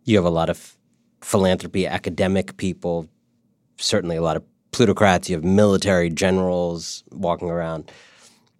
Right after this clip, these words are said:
And it becomes a club where everyone kind of assumes, as you perfectly put it, good faith in people they're kind of hanging out with and grabbing a hot dog with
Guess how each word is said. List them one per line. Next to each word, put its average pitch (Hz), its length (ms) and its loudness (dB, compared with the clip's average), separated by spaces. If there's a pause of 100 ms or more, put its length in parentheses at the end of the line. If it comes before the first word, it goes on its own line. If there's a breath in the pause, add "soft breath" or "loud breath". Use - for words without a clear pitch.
(160)
And 104 580 4 (1040)
it 110 240 0
becomes 156 960 2
a 98 540 0 (480)
club 110 640 2 (400)
where 92 720 2 (180)
everyone 123 400 8
kind 110 200 4
of 92 120 2
assumes, 85 720 0 (340)
as 87 200 -2
you 90 240 -2 (600)
perfectly 95 440 -2
put 160 240 0
it, 98 320 -4
good 113 180 4
faith 113 440 4
in 120 140 4
people 131 320 2
they're 120 140 4
kind 139 240 6
of - 260 0 (520)
hanging 127 380 4
out 160 220 6
with 87 300 -2
and 92 140 2
grabbing 110 300 4
a 104 60 2
hot 113 240 2
dog 92 220 4
with 85 340 -4